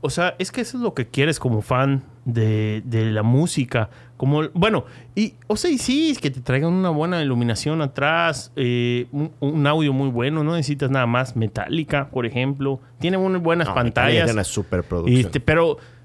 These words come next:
Speaker 1: Normalmente son bandas como Iron Maiden, A C D C, por ejemplo, que tal vez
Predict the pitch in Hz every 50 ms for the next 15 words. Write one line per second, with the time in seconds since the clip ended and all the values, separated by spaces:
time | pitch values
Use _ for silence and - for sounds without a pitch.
0 | - - - 147 156 196 220 254 269 302 320 - 269 - 262 262 247 190 151 165
1 | 180 185 160 - - 123 110 104 101 107 104 107 113 117 127 120 107 98 90 69
2 | 78 101 113 120 117 107 95 92 87 71 - - - 120 120 123 135 135 135 139
3 | 143 135 139 135 117 113 107 107 120 120 120 123 110 - 120 107 127 123 131 143
4 | 151 147 - -